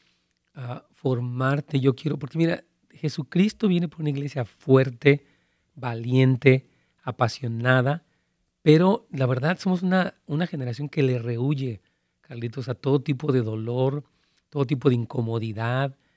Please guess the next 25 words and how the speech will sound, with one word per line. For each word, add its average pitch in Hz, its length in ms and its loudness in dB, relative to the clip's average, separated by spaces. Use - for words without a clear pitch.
a 127 80 -18
todo 131 240 0
tipo 135 220 -6
de 127 60 2
inseguridad. 113 680 -4
Somos 139 300 -2
como, 117 400 -2
tratamos 151 340 0
mucho 165 260 4
de 135 60 4
autopreservarnos. 123 1000 0
Entonces, - 180 -10
yo 147 100 -2
creo 170 220 2
que 139 320 -4
el 120 60 -4
Señor 151 180 -8
dice, 147 360 0
"Tú 147 120 -8
tienes 190 420 -2
que 160 160 -2
ser 160 280 -6
una 156 180 2
iglesia 147 360 -2
fuerte, 151 720 -2